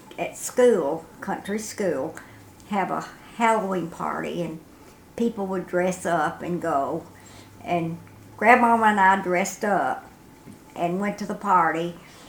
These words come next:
and I wore Granddaddy's shoes, and <laughs> no one ever knew who we were, but Aunt Gladys would look at my feet, and she'd say, "Nobody in the world in this town could wear Ivy Agee's shoes, they're so small."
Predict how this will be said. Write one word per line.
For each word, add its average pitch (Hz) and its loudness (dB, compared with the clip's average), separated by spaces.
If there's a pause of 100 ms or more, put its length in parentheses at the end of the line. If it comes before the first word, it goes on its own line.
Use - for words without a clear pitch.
(280)
and 185 -2
I 202 6
wore 214 4
Granddaddy's 196 0
shoes, 175 0
and 165 -2 (280)
<laughs> - -20
no 208 0
one 208 4
ever 226 6
knew 240 8
who 220 2
we 202 2
were, 190 2
but 151 0
Aunt 170 0
Gladys 214 4
would 175 -4
look 202 0
at - -2 (580)
my 214 4
feet, 247 6
and 196 0
she'd 208 0
say, 196 0
"Nobody 220 8
in 202 2
the 185 0
world 196 6
in 196 0
this 196 0
town 214 2
could 175 -4
wear 180 4
Ivy 185 8
Agee's 185 2
shoes, 202 -2
they're 170 0
so 156 -6
small." 143 -2